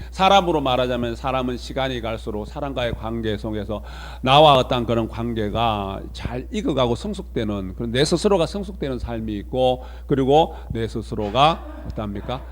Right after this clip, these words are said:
썩어가고, 그죠? 어, 그러한 삶이 분명히 있다 그래서 음식과 비유를 할 때. 그래서 우리는 어떤 선택을 따라서, 뭐야? 사람과의 만남, 만남이라는 것은 어떠한 사물과의 만남도 마찬-, 마찬가지입니다.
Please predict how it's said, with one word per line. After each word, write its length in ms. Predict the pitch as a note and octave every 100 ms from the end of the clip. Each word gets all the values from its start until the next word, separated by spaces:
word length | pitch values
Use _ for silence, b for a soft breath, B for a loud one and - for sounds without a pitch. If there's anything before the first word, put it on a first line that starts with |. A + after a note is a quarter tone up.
| B
썩어가고, 1080 | - A#3 G#3+ G3+ C3 A#2 G#2 G2 F#2 F2+ -
그죠? 520 | F#2+ F#2+ A#2+ F#3+ - b -
어, 240 | G#2+ G2 -
그러한 300 | D3 G3 E3
삶이 380 | - C3 B2 A2
분명히 320 | A#2 B2 A#2
있다 240 | A#2+ A#2+
그래서 320 | F#2 E2+ - E2
음식과 380 | G#2 A2 G#2 F2+
비유를 380 | G#2 G2+ F#2+
할 100 | F2+
때. 160 | - - B B B
그래서 240 | F3+ E3+
우리는 360 | E3 D#3 D#3 D3 B B - -
어떤 400 | B2+ D#3 - A3+
선택을 420 | G#3 G#3 G3+ G3 E3+
따라서, 320 | B2 G#2+ F#2 B
뭐야? 240 | C3 B2 G2+ B B B B -
사람과의 640 | - A3+ B3+ B3+ A#3+ G#3
만남, 520 | D#3 B2+ F3 F#3+ C3+
만남이라는 680 | A2 B2 F#3+ B3+ A3+ E3+ C#3
것은 280 | A2 G2+ A2+
어떠한 260 | B2 C3+ A#2+
사물과의 520 | - G3+ A3 G3 C3+
만남도 360 | B2+ C3 A2
마찬-, 360 | G2 E2+ G2 F2+ - -
마찬가지입니다. 760 | E2 E2 A#2 G#2 F#2+ F2+ F#2